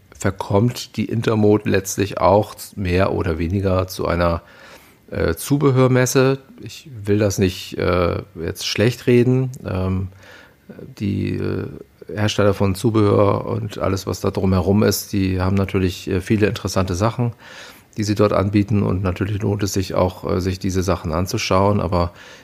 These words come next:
die größte deutsche Messe, die ja irgendwie schon mal eine gewisse Bedeutung hatte, hat extrem an Bedeutung verloren, äh, sie ist deutlich kleiner geworden, ja, die Hersteller zeigen halt auch nichts mehr, die Motorradhersteller und,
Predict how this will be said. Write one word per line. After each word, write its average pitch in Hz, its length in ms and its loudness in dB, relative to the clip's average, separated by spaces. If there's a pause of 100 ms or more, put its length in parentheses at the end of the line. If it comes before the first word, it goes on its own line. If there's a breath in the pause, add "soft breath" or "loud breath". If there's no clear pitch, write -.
(140 loud breath)
die 90 280 -2
größte 92 360 0
deutsche 87 400 0
Messe, 95 560 0
die 98 320 -4
ja 92 260 -4
irgendwie 101 420 0
schon 120 220 2
mal 123 80 4
eine 101 140 2
gewisse 104 240 -4
Bedeutung 95 500 0
hatte, 101 280 2 (500 loud breath)
hat - 180 -8 (100)
extrem 113 520 2
an 104 160 2
Bedeutung 107 420 2
verloren, 101 580 0
äh, 104 200 -2
sie 101 80 -8
ist - 180 -6
deutlich 110 360 2
kleiner 98 340 0
geworden, 90 680 2 (140)
ja, 87 100 -2
die 92 100 -2
Hersteller 92 460 0
zeigen 82 280 -2
halt 85 120 -4
auch 82 100 -4
nichts 80 200 -6
mehr, 82 180 0
die 82 160 -2
Motorradhersteller 82 880 -4
und, 80 300 -6